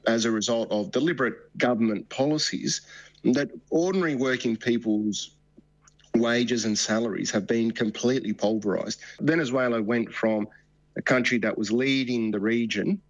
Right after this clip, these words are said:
uh, in terms of growth in, of real wages and in growth of its minimum wage to become one of the highest in the region. And all of that as a result of the hyperinflation, um, generated by the sanctions,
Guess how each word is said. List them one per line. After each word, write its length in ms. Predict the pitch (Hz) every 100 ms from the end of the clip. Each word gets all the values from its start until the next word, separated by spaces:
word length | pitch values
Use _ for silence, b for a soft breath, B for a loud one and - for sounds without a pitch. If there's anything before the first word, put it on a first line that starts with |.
| -
uh, 120 | 101 101
in 220 | 98 104
terms 340 | - 110 107
of 240 | 110 90 -
growth 500 | 110 113 120 127 - -
in, 180 | 110 98 -
of 240 | 107 101 92 -
real 320 | 107 117 113
wages 540 | 117 123 135 170 226 b b b -
and 340 | 107 107 104 -
in 160 | 107
growth 400 | 110 110 113 120
of 140 | 117 110
its 160 | -
minimum 400 | 113 107 107 101
wage 340 | 107 110 110 -
to 80 |
become 300 | 107 107 110
one 220 | 113 127 127
of 80 |
the 80 | 104
highest 640 | - 104 107 95 98 - -
in 120 | 110 98
the 80 |
region. 400 | 92 107 107 98 - _ B B B
And 220 | 104 117 120
all 280 | 160 196
of 80 | 151
that 300 | 120 117 - - - 120
as 180 | 113
a 40 | 110
result 360 | 107 120 117
of 40 | 110
the 60 |
hyperinflation, 1600 | 95 - 120 120 110 107 - 113 113 - 117 110 110 110 107 -
um, 260 | 90 92 95
generated 500 | 110 110 110 104 95
by 140 | 107
the 80 | 107
sanctions, 720 | - 107 110 104 110 104 104